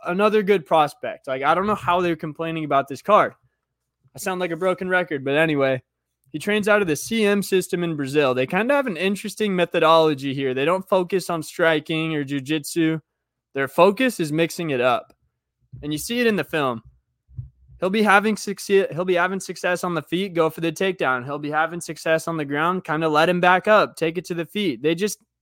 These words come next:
I think the reason they do it is 'cause they don't wanna give their, an oppon-,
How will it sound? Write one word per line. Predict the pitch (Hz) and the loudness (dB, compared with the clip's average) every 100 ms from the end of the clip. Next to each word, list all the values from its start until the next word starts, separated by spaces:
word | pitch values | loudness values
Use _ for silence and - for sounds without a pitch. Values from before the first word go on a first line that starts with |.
| _ _ - | _ _ -4
I | 151 | -2
think | - 202 202 | 0 -2 2
the | 196 | 2
reason | 185 185 196 | 2 2 0
they | 190 | 0
do | 147 156 | 0 0
it | 196 | 2
is | 196 - | 0 -2
'cause | 160 | -4
they | 143 | -2
don't | 139 160 | 0 -2
wanna | 170 160 | -2 -4
give | 139 151 | -4 -2
their, | 160 160 | 2 2
an | 143 | 2
oppon-, | 123 156 151 151 | -4 -4 -4 -4